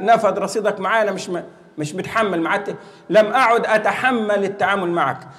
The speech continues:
هذه الكلمة أيها الإخوة تخرب لها بيوت، تخرب وتفسد لها علاقات، وانتوا شايفين.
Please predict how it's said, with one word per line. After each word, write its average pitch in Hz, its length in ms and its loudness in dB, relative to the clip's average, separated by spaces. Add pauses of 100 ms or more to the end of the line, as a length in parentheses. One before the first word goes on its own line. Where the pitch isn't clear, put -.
(220)
هذه 285 360 4
الكلمة 262 520 4
أيها 240 240 4
الإخوة 240 320 4
تخرب 240 500 2
لها 240 220 6
بيوت، 240 720 2 (1300)
تخرب 247 500 4
وتفسد 240 600 4
لها 247 180 6
علاقات، 233 840 6 (2000)
وانتوا 220 300 6
شايفين. 185 500 0